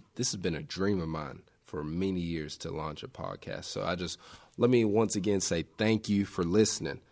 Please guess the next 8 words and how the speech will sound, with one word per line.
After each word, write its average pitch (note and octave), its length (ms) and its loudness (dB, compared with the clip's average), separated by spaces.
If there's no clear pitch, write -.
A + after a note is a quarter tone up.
uh, D#2+ 220 -4
'cause G2 160 -2
it F#2+ 60 0
means F#2+ 240 2
so F2 120 -2
much. E2 380 -6
Um, F#2+ 280 -2
obviously, A#2 540 0